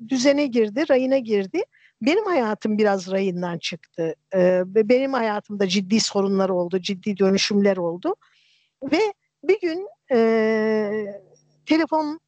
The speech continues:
ettim. Dedim ki, "Buluşalım, sana çok ihtiyacım var.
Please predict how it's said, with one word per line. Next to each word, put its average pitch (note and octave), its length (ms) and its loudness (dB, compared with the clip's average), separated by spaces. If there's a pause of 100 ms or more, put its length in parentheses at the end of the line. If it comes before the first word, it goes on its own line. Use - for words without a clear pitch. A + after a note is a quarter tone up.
ettim. A3 420 -2
Dedim D4 240 2
ki, D4+ 220 0 (1040)
"Buluşalım, B3+ 520 0
sana A#3+ 260 -2
çok - 260 -8
ihtiyacım F#3+ 640 -2
var. G3+ 240 -2